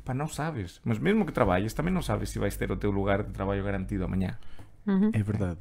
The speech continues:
Speaker 2: Sim.
Speaker 1: É só ver, as coisas acontecem e, e temos que aprender, que ao contrário que nos ensinaram na escola, a viver com a mudança.
Speaker 3: É o contrário do que
Speaker 2: O que
Speaker 3: nos
Speaker 2: se aprende.
Speaker 3: ensinam na escola.
Speaker 2: Uhum.
Speaker 3: É isso mesmo.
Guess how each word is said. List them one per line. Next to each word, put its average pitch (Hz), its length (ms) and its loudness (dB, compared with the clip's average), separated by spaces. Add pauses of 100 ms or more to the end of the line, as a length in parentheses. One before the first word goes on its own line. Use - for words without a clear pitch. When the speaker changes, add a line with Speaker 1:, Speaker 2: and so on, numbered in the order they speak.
Speaker 2:
Sim. 180 220 -2 (240)
Speaker 1:
É 110 80 -4
só 127 320 4
ver, 120 400 2 (420)
as - 60 -20
coisas 143 220 -2
acontecem 101 600 0
e, 101 300 2
e - 80 -4
temos 110 260 0
que - 100 0
aprender, 107 520 2 (500)
que - 60 -4
ao 98 80 0
contrário 95 320 2
que 95 80 -4
nos 98 160 -4
ensinaram 101 320 -2
na 101 60 -2
escola, 113 400 -2 (300)
a - 80 -4
viver 113 220 4
com 120 80 2
a 117 60 6
mudança. 113 420 4 (680)
Speaker 3:
É 113 100 2
o 120 100 2
contrário 117 560 8
do 123 100 2
que 107 60 2
Speaker 2:
O - 40 0
que 113 40 6
Speaker 3:
nos 110 100 6
Speaker 2:
se 110 60 8
aprende. 113 200 10
Speaker 3:
ensinam 117 280 8
na 120 140 2
escola. 104 400 0
Speaker 2:
Uhum. 107 160 2
Speaker 3:
É 110 60 6
isso 107 280 4
mesmo. 85 300 0